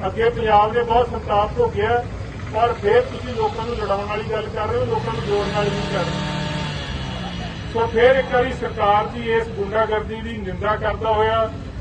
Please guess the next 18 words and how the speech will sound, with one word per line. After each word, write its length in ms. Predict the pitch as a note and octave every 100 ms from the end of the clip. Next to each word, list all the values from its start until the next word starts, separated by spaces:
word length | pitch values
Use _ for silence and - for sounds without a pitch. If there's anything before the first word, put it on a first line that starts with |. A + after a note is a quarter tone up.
| - - - - - -
ਦਾਸ 360 | F3 F#3 G#3+ A3 - - - F#3+
ਸੰਗਤ 320 | F#3 G3+ A3
ਨੂੰ 120 | A3+
ਬੇਨਤੀ 380 | G3+ F#3+ F#3+ A3
ਕਰਦਾ 320 | A3 G#3+ A3
ਕਿ 180 | - A#3
ਮੈਂ 300 | G3 F#3+ G3
ਤੁਹਾਡੇ 280 | G3+ G#3 A3
ਨਾਲ 340 | G3 F3+ G3
ਹਾਂ। 80 | - -
ਕਿਤੇ 300 | B3+ B3+ C#4+
ਵੀ 100 | C#4 C4+ -
ਤਨ, 220 | A#3+ A#3+
ਮਨ, 220 | A#3+ A#3+ A#3
ਧਨ 200 | A#3+ A3+
ਦੀ 100 | G3+
ਲੋੜ 280 | G#3+ G3+ G3+
ਹੈ 200 | A3+ A3+